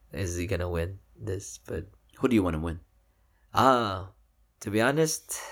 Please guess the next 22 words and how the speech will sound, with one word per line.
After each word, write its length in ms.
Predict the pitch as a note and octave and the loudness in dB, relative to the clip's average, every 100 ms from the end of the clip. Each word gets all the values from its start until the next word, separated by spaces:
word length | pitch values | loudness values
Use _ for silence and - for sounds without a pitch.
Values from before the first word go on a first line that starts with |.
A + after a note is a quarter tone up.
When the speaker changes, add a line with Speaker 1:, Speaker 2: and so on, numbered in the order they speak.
| - - - _ _ _ | -16 -18 -20 _ _ _
Speaker 2:
Hindi, 180 | A2 G2+ | -4 -2
gusto 220 | E2 G2+ | 2 2
ko 80 | F#2 | 2
mag-lie 220 | F2 D#2+ D#2+ | 2 0 -2
ka. 160 | C2 - | -6 -8
Speaker 1:
no, 360 | A2+ G2 E2 - - B2 | -4 -2 -2 -4 -4 2
no, 40 | A#2+ | 2
just 160 | G#2 - | 2 6
to 60 | F3+ | 6
be 80 | C#3 | 8
honest, 280 | A2 A2+ G#2+ | 4 4 2
ah, 180 | F#2+ F#2+ C#3 C#3 - - _ | 0 -2 -4 -12 -16 -20 _
Speaker 2:
<laughs> 420 | _ _ - - | _ _ -20 -2
Hindi, 140 | A#2 A2 | 4 4
mag-lie 240 | F#2 E2 | 4 0
ka 120 | - | -2
pa. 160 | - G#2+ | 0 2
Speaker 1:
I 20 | |
don't, 140 | A#2 A#2+ | 2 2
I 80 | G2+ | 2
don't 160 | A#2 F#2 | 0 -2
want, 180 | E2+ | -6